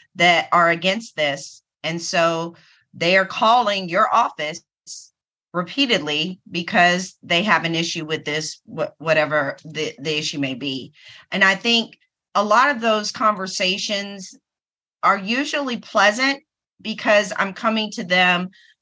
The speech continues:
with an issue, and you are the person that I know has the expertise to help solve this.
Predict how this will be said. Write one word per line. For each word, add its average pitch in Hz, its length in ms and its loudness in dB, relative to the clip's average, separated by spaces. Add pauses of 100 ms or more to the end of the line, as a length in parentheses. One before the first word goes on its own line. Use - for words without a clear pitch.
with 175 480 0 (360)
an 175 160 -2
issue, 180 720 -2 (720)
and 175 440 0
you 208 360 -2
are 185 320 4
the 185 200 -6
person 180 760 -2 (140)
that 165 220 2
I 170 140 4
know 165 360 2
has 170 260 0
the 160 180 -6
expertise 151 800 -4
to 139 120 -4
help 156 220 -4
solve 123 380 -4
this. - 480 -14